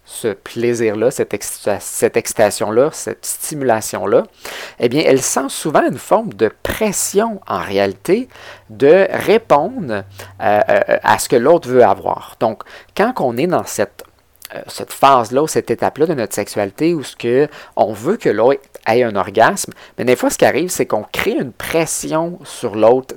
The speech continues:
d'avoir un orgasme, et donc, ça, ça l'enlève cette, cette, la possibilité pour cette personne-là,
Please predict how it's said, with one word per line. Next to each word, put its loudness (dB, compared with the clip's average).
d'avoir 4
un -6
orgasme, -4
et 0
donc, 0
ça, 4
ça 0
l'enlève 4
cette, 0
cette, -8
la -4
possibilité -4
pour -12
cette -8
personne-là, -2